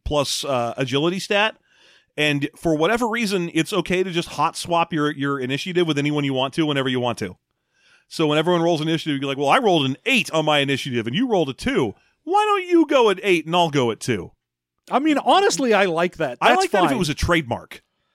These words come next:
Speaker 1: If it
Speaker 2: Eh.
Speaker 1: was, if it was a power that represented something. If you were just like, "My character's super fast, but it's really important that wizards <laughs> cast Fireball at the start of every round. So don't you worry about that. I'll invest heavily in dexterity.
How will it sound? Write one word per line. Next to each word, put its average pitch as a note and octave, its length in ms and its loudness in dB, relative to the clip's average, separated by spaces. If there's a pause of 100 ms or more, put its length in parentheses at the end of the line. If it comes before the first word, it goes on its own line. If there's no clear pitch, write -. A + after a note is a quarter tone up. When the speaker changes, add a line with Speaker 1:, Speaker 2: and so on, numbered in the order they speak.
(140)
Speaker 1:
If D#3+ 140 -2
it F#3 40 8
Speaker 2:
Eh. G3+ 40 6
Speaker 1:
was, F#3 120 4
if F3+ 180 0
it F3+ 40 0
was D3+ 120 -2
a D3+ 40 -8
power A3+ 360 2
that A3+ 140 -2
represented D#3+ 760 0
something. A2 480 -4 (400)
If C#3+ 120 -4
you F3+ 80 0
were F3 80 4
just D#3+ 160 -4
like, E3+ 120 -2
"My G3+ 140 2
character's F#3+ 380 0
super G#3+ 280 -2
fast, F3+ 480 -2
but E3 220 2 (220)
it's E3 160 0
really B3 180 2
important G#3+ 320 2
that F3+ 160 4
wizards F#3+ 300 0
<laughs> - 120 -4
cast F#3+ 240 2
Fireball F#3 440 2
at - 60 -4
the D#3 60 -4
start E3 220 2
of C#3+ 60 2
every C3+ 160 2
round. C3 260 0 (220)
So - 160 -4
don't G#3+ 340 2
you D4 80 6
worry C4+ 240 2
about G3 240 2
that. F3+ 260 2
I'll A3 220 2
invest G3 320 2
heavily F3+ 340 2
in C#3+ 60 0
dexterity. D3 580 0